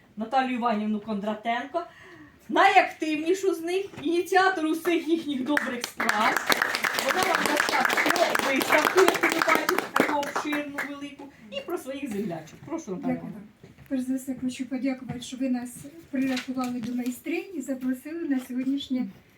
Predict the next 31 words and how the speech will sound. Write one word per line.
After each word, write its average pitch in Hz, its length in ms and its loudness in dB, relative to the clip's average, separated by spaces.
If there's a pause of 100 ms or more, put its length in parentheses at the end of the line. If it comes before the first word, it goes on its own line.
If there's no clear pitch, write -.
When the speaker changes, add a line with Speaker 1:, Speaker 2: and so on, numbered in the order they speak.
(140)
Speaker 2:
ну, 330 80 -4
дійсно 277 380 0
свято. 240 360 -8
Нехай 349 280 -6
буде 277 200 -4
це 277 160 -6
нам 254 220 0
не 247 120 -2
захід, 294 340 -8 (100)
а - 160 -14
свято. 214 300 -10 (220)
Невеличке 254 680 -10 (120)
для 240 140 -12
душі. 202 420 -10 (1160)
Е, 262 140 -4 (160)
сьогодні 349 400 -2
ми 330 140 -2
вам 320 240 -6 (140)
привезли 311 460 -4
з 320 60 -12
Мошорина 302 580 -4 (360)
частину 311 580 -2
тільки 277 320 -4
того, 349 440 -4 (260)
що 285 200 -6
ми 277 160 0
насправді, 269 760 -2
над 247 220 -4
чим 269 160 -2
ми 262 80 0
працюємо 262 840 -4